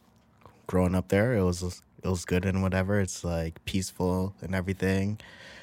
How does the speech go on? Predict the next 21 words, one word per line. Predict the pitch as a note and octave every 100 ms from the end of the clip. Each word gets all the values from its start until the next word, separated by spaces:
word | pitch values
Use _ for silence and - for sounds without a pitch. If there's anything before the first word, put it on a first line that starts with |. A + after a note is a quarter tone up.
| -
I | -
had | F2+
a | F2+
lot | F2+ F2+
of | F2 E2+ E2+
friends | - F2+ E2+ E2+
that | D#2+ E2 E2+ - - -
were, | F2 F2+
like, | E2 F2
musicians | F2 E2 F2 F#2 A2 A#2+ C3+ - -
and | - E2 D#2+ E2
a | E2
lot | E2
of | E2
friends | F2+ E2+
that | E2+ E2
were, | D#2+ D#2+ D#2+
like, | E2 D#2+ D#2
into | E2+ E2
making | F2 F2 - E2+
music, | E2+ E2 F2 F2 F2 F2 -